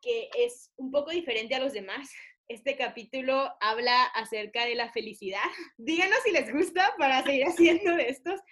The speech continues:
Es más como una plática y queremos hablar un poquito acerca de nuestra experiencia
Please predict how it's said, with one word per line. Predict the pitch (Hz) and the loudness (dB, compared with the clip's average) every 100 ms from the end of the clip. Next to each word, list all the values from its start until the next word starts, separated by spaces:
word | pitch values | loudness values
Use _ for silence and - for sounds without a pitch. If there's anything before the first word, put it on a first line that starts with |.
| - _ | -20 _
Es | 254 277 320 | -4 -4 -6
más | 339 339 | -12 -8
como | 349 339 294 | -4 -2 -2
una | 240 247 262 | -2 -2 -2
plática | 262 269 277 285 330 370 - _ _ _ _ | 0 0 -2 -8 -6 -6 -8 _ _ _ _
y | 277 285 294 302 311 320 _ _ _ | -8 -6 -4 -6 -10 -16 _ _ _
queremos | 262 262 254 294 | 0 0 0 -2
hablar | 294 247 | -2 -2
un | 247 | -4
poquito | 294 262 | -8 -6
acerca | 285 285 285 | -4 -4 -4
de | 302 | -4
nuestra | 285 277 | -6 -6
experiencia | 262 - 214 220 233 254 | -8 -8 -8 -8 -8 -8